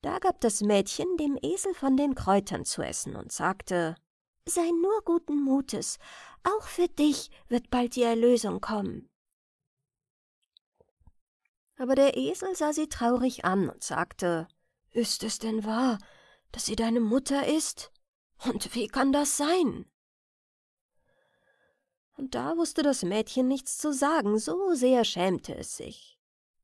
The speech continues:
Aber bevor es in die Hütte ging, trieb es die Schafe in den Pferch, der lag abseits unter Bäumen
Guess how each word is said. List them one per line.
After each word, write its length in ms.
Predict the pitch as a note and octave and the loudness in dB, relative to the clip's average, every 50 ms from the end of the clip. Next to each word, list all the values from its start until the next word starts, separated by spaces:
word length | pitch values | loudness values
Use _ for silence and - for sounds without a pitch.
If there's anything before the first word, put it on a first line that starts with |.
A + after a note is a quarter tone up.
| _ _ _ _ _ _ _ _ _ _ _ _ _ _ - | _ _ _ _ _ _ _ _ _ _ _ _ _ _ 0
Aber 180 | A3 A3 A#3+ | 4 4 4
bevor 400 | A#3 C4+ B3+ - - A3+ F4+ F#4+ | 6 4 0 0 0 -2 0 0
es 120 | F4 - - | -2 0 0
in 140 | B3+ A#3+ | 2 2
die 160 | A#3+ B3+ A#3+ A#3 | 2 2 2 0
Hütte 280 | E4+ F#4 - F4+ D#4 | -2 -2 0 0 0
ging, 260 | B3 C4+ C4+ B3+ A#3+ | 2 2 2 2 0
trieb 280 | - - - - - - | -2 -4 -6 -8 -8 -8
es 140 | - - - | -10 -10 -10
die 140 | - - - | -10 -10 -10
Schafe 440 | - - - E3+ A3 A3 - G#3 | -8 -2 2 2 2 2 2 0
in 180 | F3 F#3 F#3 F3+ | 0 0 0 0
den 180 | F3+ F3+ F3+ - | 0 -2 -2 -2
Pferch, 480 | - - F#3 F3+ F3 F3 F3+ - - - - - - - - _ - - | -2 -2 0 2 2 2 0 -2 -8 -14 -20 -20 -20 -20 -20 _ -14 -8
der 120 | - C#4 | -6 -4
lag 220 | C#4 C#4+ C#4+ - - | -2 -2 -4 -4 -4
abseits 520 | - F4+ - - - - D#4 C#4+ C#4+ - | -4 -4 -4 -4 -2 0 0 0 2 2
unter 280 | B3+ A#3+ G#3+ G#3+ G3+ F#3+ | 2 2 2 2 0 -2
Bäumen 480 | - - D#3 E3+ E3+ D3+ C3 - - | 2 4 4 6 6 4 2 -2 -6